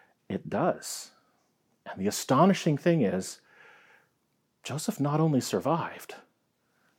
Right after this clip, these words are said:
but he never lost faith. You know why that's so astonishing? I mean, here's something that sets Joseph's story apart from every other comeback story in the Bible.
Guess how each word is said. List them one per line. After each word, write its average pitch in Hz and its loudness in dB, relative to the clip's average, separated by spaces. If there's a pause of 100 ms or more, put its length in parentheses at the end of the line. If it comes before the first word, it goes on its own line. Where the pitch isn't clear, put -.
but 117 0
he 113 6
never 131 6
lost 113 2
faith. - -8 (2000)
You 156 8
know 294 10
why 214 12
that's 170 10
so 165 8
astonishing? 135 2 (760)
I - -10
mean, - -4
here's 269 8
something 123 4
that 104 6 (260)
sets - 6
Joseph's 208 12
story 151 10
apart - 6
from 110 0
every 165 6
other 139 6 (160)
comeback 131 6
story 110 4
in 104 0
the 101 2
Bible. 78 -6